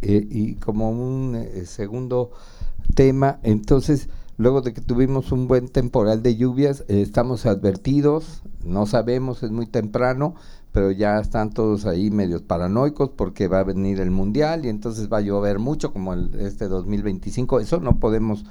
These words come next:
garantizarlo, ¿no? O sea, no sabemos si será igual de copioso a estas alturas de, del año, ¿no? ¿Cómo va a pintar el dos mil veintiséis en materia de precipitaciones?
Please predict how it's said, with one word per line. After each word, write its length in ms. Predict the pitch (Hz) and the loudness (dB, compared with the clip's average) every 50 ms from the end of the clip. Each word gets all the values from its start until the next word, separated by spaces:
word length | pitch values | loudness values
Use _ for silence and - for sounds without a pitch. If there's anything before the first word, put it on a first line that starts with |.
| - - - - - - | -20 -20 -20 -12 -2 0
garantizarlo, 840 | 95 95 98 95 104 - 110 101 - - 190 196 175 151 110 98 | 2 4 4 2 0 0 -2 -2 0 2 2 2 2 2 0 2
¿no? 200 | 101 113 143 147 | 2 2 0 0
O 100 | 131 104 | 0 0
sea, 160 | - 113 98 | 0 0 0
no 240 | 101 104 101 120 131 | 0 0 -2 -2 0
sabemos 420 | - 139 110 110 110 120 123 113 - | 0 0 0 0 0 -2 -2 -4 -4
si 160 | - 95 82 | -6 -6 -4
será 380 | - 104 90 87 95 101 107 | -2 -2 0 0 2 2 2
igual 240 | 101 101 107 104 104 | 2 2 2 0 0
de 100 | 104 104 | 0 0
copioso 500 | 104 - 95 90 - 120 110 104 - - | 0 -2 -2 0 0 0 0 0 0 -2
a 60 | 98 | -2
estas 300 | 98 - - 107 104 107 | -2 0 0 -2 0 0
alturas 440 | 98 87 - - 107 104 110 104 104 | -2 -2 -2 -2 0 0 0 0 0
de, 220 | 98 87 85 - - - - - - - - - | 0 -2 -4 -4 -6 -12 -18 -20 -20 -20 -12 -4
del 200 | - 92 - 101 | 0 2 4 4
año, 360 | 117 139 156 135 104 92 87 | 4 4 2 2 0 0 0
¿no? 180 | 90 104 101 - | 0 0 -2 -2
¿Cómo 240 | - 101 107 107 104 | -2 -2 -2 0 2
va 140 | 107 107 107 | 2 2 0
a 100 | 104 104 | 0 -2
pintar 380 | 113 95 92 - 110 107 107 | -4 -4 -2 0 0 0 0
el 80 | 107 95 | 0 -2
dos 120 | 90 87 | -2 -2
mil 160 | 101 107 104 | 0 0 0
veintiséis 540 | 104 107 104 104 - 92 - 113 104 101 - | 0 0 -2 -4 -6 -4 -2 -2 -2 -2 -2
en 100 | - 101 | -4 -4
materia 440 | 92 87 85 - 101 95 104 107 98 | -4 -6 -4 -4 -4 -2 0 0 0
de 260 | 87 85 82 80 76 | 0 -2 -2 -4 -6
precipitaciones? 1200 | - - - 101 85 - - - - - - - - - - 139 139 143 - - - - - - | -8 -6 -6 -6 -6 -6 -8 -10 -10 -10 -6 -4 -4 -2 0 -2 -2 -2 -2 -4 -4 -4 -4 -4